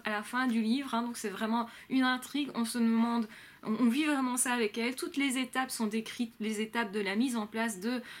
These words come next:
euh, de cette, euh, cette emprise du pervers narcissique qui vraiment va lui offrir au début des cadeaux somptueux parce que c'est pas quelqu'un de riche en fait, hein.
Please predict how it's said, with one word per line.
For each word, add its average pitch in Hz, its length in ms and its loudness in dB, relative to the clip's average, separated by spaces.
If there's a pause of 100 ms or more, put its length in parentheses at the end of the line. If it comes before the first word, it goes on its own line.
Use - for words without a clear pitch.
(140)
euh, 185 260 -2
de 196 180 -4
cette, 196 380 -6
euh, 170 360 -8 (680)
cette 196 240 0
emprise 214 460 2 (120)
du 190 80 -8
pervers 214 320 -2
narcissique 208 560 -4 (260)
qui 320 160 0
vraiment 247 640 2
va 233 160 0
lui 233 140 2
offrir 226 560 -2
au 208 60 0
début 190 280 -4
des 175 140 -6
cadeaux 247 720 -2
somptueux 208 440 -4
parce 233 160 -4
que 214 60 -6
c'est 202 120 -4
pas 240 100 -4
quelqu'un 226 360 0
de 170 120 -2
riche 233 380 -2
en 180 80 -4
fait, 180 260 -6
hein. 240 120 0